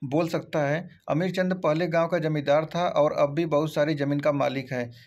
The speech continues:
लेकिन हमें ओम प्रकाश का नाम तो सूची में डलवाना ही चाहिए।" सरपंच ने देखा कि लोगों के बीच में खुसर फुसर हो रही थी।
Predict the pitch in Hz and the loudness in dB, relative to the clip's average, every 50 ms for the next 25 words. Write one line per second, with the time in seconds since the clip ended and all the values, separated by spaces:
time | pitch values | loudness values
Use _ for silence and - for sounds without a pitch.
0 | _ - - 147 160 160 208 196 190 185 196 - - 165 175 165 175 165 165 175 | _ -8 -4 -4 -2 -2 -2 -2 -2 -2 -2 -2 -2 -2 -2 0 -2 -2 0 0
1 | 175 170 175 - 170 165 165 165 165 160 180 165 170 156 151 - 165 165 160 151 | -2 -2 -2 -2 0 0 0 0 0 -2 -6 -6 -6 -8 -6 -4 -4 -2 0 2
2 | 147 143 143 143 151 170 180 180 180 185 170 165 165 165 165 165 165 - - _ | 2 4 4 2 2 2 0 -2 -2 -2 -2 -2 -2 -2 -4 -6 -8 -14 -20 _
3 | _ - - 175 165 165 165 185 175 180 180 180 165 156 160 156 - 180 175 180 | _ -8 -2 -2 -2 0 0 -2 -4 -2 -4 -4 -2 -2 -2 0 0 -2 -2 -2
4 | 180 160 151 151 147 160 170 160 175 160 147 156 160 160 165 170 175 170 - - | -6 -4 -2 -2 -2 -2 -4 -4 -4 -4 -2 -2 -2 -2 -4 -8 -8 -8 -10 -8
5 | - 165 160 160 - 147 147 160 139 131 131 127 127 123 123 123 123 135 123 123 | -6 -6 -6 -6 -6 -6 -6 -4 -4 -2 -2 -2 -2 -2 -4 -6 -8 -10 -12 -12
6 | 120 | -14